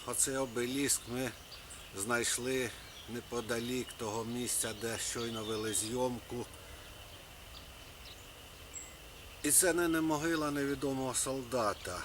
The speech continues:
принаймні відомо прізвище і звідки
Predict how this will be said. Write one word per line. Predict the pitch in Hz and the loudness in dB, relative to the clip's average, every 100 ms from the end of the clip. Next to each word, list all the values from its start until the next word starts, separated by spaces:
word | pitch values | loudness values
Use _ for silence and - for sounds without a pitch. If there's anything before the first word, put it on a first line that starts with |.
| - | -4
принаймні | 131 139 147 143 143 139 139 127 - - - - 113 | 0 2 4 4 4 4 4 2 -2 -8 -8 -8 -2
відомо | 127 120 131 127 127 127 113 - - - - - | -2 2 2 2 2 0 -2 -6 -12 -14 -14 -4
прізвище | 139 139 139 120 123 117 - - 127 107 - - - - | 2 4 6 4 2 0 0 -2 -2 -4 -8 -14 -14 -8
і | 131 | -2
звідки | 127 120 123 131 - - 123 117 | 4 4 4 0 -2 -6 0 0